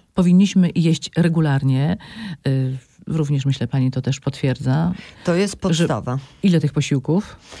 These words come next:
Speaker 2: E, to zależy, jaki długi mamy dzień. Jeżeli jest długi dzień, według mnie powinno być sześć posiłków. Jeżeli jest dzień krótki, no to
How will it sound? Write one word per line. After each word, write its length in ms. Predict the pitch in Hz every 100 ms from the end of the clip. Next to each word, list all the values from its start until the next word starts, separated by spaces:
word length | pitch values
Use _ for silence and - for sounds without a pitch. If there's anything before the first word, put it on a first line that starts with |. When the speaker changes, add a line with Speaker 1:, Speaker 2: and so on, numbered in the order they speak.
| - -
Speaker 2:
E, 140 | 180
to 520 | 175 190 233 254 240 196
zależy, 440 | 202 208 220 226
jaki 280 | 214 214 208
długi 260 | 208 196
mamy 300 | 202 190 190
dzień. 260 | 180 175 165
Jeżeli 380 | 165 160 185 180
jest 220 | 170 147
długi 360 | 165 208 185 190
dzień, 260 | 196 190
według 300 | 165 175 185
mnie 200 | 185 180
powinno 380 | 175 160 165 156
być 200 | 151 143
sześć 260 | - 175 -
posiłków. 500 | 185 175 196 185 165
Jeżeli 340 | 160 175 160
jest 180 | 156 147
dzień 220 | 170 170
krótki, 480 | 170 190 190 - 180
no 140 | 160
to 200 | 147 160